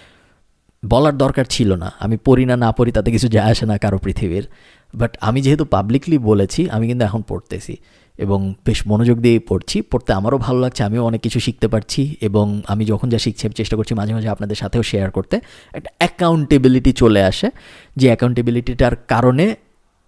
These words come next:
আমারই বেশি লাভ হচ্ছে আপনাদের থেকে। বইয়ের নলেজটা তো mainly আমি পাচ্ছি, তাই না? So basically বেনিফিট আমারই হচ্ছে ওই again পার্সোনাল ব্র্যান্ডিংয়ের কারণে। So পার্সোনাল ব্র্যান্ডিং নিয়ে আপনারা ভাবতে পারেন, পার্সোনাল ব্র্যান্ডিং খুব একটা জটিল ব্যাপার না। যদি আপনি শুরু করতে চান, সহজ স্টেপ হলো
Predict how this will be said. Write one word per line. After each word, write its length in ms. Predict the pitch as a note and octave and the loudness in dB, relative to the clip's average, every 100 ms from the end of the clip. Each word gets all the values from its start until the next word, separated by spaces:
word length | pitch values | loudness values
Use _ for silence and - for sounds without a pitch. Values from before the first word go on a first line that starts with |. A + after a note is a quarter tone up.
| _ - | _ 2
আমারই 420 | A#2+ C3+ D#3+ F3+ | 4 6 6 6
বেশি 240 | C3 - | 4 2
লাভ 260 | A#2 E2 G2 | 2 2 0
হচ্ছে 200 | - A2 | 0 -2
আপনাদের 400 | F#2 G#2 F2 F2 - | -2 -4 -4 -4 -4
থেকে। 260 | - - - _ _ G#2 | -4 -8 -14 _ _ 2
বইয়ের 320 | A2 B2 B2+ | 6 6 4
নলেজটা 400 | A#2 A#2+ - C3 | 0 -4 -4 -4
তো 80 | B2+ | -2
mainly 300 | A#2 A#2 C3+ | -2 -2 -2
আমি 220 | - D#3+ C#3+ | 2 4 4
পাচ্ছি, 480 | - - - - - _ | 0 -4 -8 -10 -12 _
তাই 120 | F2+ | -2
না? 140 | G2 - - | -2 -6 -8
So 60 | B2 | 0
basically 420 | D#3+ F#3 G#3+ G3+ | 0 0 -2 0
বেনিফিট 460 | C#3 D3 D#3 D3 - | 2 0 0 -4 -4
আমারই 360 | A#2 D#3 A#2 F#2+ | -4 0 -2 -4
হচ্ছে 340 | F#2 - G3+ - _ _ - | -8 -6 -6 -8 _ _ -2
ওই 120 | F#3 | -2
again 360 | B2+ A#2 C#3+ D#3+ | 0 -2 -2 -2
পার্সোনাল 340 | A2 G2 A#2 G#2 | -2 -2 -4 -4
ব্র্যান্ডিংয়ের 440 | G2 E2 F2+ E2+ | -4 -6 -6 -6
কারণে। 320 | D#2+ D#2+ B1+ - - - - - - - | -6 -6 -8 -14 -20 -20 -20 -20 -20 0
So 60 | A#3 | 4
পার্সোনাল 240 | C4 C#4+ | 6 6
ব্র্যান্ডিং 220 | A#3+ G#3+ | 4 4
নিয়ে 80 | G#3 | 2
আপনারা 220 | G3 F3+ | 2 4
ভাবতে 280 | C#3+ D#3 - | 4 2 0
পারেন, 220 | D#3 G2+ | 0 -2
পার্সোনাল 260 | G2+ B2 D3+ | -2 -2 0
ব্র্যান্ডিং 260 | C#3+ C#3 C#3 | 0 0 -2
খুব 220 | - F3 | 0 2
একটা 160 | D#3+ | 4
জটিল 260 | D3 B2+ D#3 | 2 2 2
ব্যাপার 220 | C3+ B2 | 2 0
না। 120 | A2+ | -2
যদি 160 | E3 C#3+ | -2 -2
আপনি 160 | C3+ C3+ | -2 -2
শুরু 200 | D3+ D#3 | -2 -2
করতে 220 | D3+ C#3 | -2 -4
চান, 140 | F#3+ | -4
সহজ 320 | - C#3 D3+ | 0 2 2
স্টেপ 300 | D3+ - C#3 | 0 0 2
হলো 200 | D#3 F#3+ | 2 0